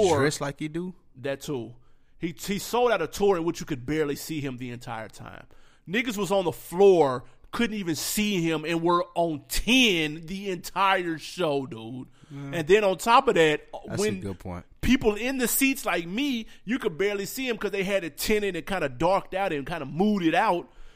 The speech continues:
Speaker 2: So you could barely see him then, and I was on ten the whole fucking show, dude. That nigga right there at the top of that stage is number one hottest M C in, in,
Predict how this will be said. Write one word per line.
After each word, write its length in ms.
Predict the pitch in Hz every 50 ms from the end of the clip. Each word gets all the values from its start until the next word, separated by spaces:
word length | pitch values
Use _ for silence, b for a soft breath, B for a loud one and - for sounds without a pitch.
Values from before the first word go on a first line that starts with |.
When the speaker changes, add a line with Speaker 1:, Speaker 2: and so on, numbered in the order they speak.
| b b -
Speaker 2:
So 100 | 233 240
you 140 | 247 262 285
could 180 | 277 233 190
barely 260 | 175 254 262 254 262 233
see 180 | - 277 262
him 100 | 262 247 247
then, 120 | 285 285
and 120 | 262 262 285
I 120 | 294 349
was 200 | 339 294 226 190 208
on 160 | 208 202 202
ten 320 | - - 240 214 208 196
the 100 | 180 151
whole 200 | 190 196 190 165
fucking 400 | - - - 202 185 - - 139
show, 360 | - - - 170 165 151 135
dude. 440 | 117 110 127 135 143 151 175 220 285 b b b b b b b - 127
That 260 | 196 233 302 302 294
nigga 220 | 294 330 294 311
right 340 | 302 294 285 285 277 277 - -
there 260 | 320 349 359 370 359
at 100 | 285 -
the 80 | 220 185
top 320 | - - 311 254 269 -
of 60 | -
that 180 | 311 349 359 -
stage 320 | - - 349 349 339 269 226
is 80 | 208
number 200 | 196 214 214 190
one 240 | 170 180 185 196 185
hottest 360 | 160 170 170 170 165 147 143 160
M 80 | 147 -
C 220 | - 175 160 147
in, 100 | 143 139
in, 240 | - - 135 131